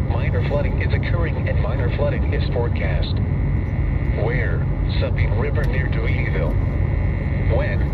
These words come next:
Until further notice. Impacts, at twenty-five point zero feet, lowest roads beside the river flood around Deweyville and subject to being closed. In addition, low-lying roads in southwest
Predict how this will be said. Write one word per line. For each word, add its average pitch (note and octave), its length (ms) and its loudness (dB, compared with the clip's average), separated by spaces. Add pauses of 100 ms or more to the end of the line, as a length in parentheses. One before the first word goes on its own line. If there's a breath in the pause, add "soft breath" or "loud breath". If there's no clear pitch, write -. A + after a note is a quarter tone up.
(160)
Until - 360 2
further - 260 0
notice. - 360 0 (1040)
Impacts, - 540 -2 (320)
at - 120 0
twenty-five - 520 0
point - 280 2 (100)
zero - 200 0 (100)
feet, - 220 0 (280)
lowest E3 380 0
roads D3+ 360 0
beside - 440 0
the - 80 -2
river - 380 0
flood C3+ 260 0
around - 420 0
Deweyville - 680 0
and - 180 -2
subject - 380 0
to - 80 0
being - 340 0
closed. - 440 0 (1000)
In - 140 -2
addition, - 800 0
low-lying - 500 2
roads - 280 2
in - 260 0 (120)
southwest - 540 0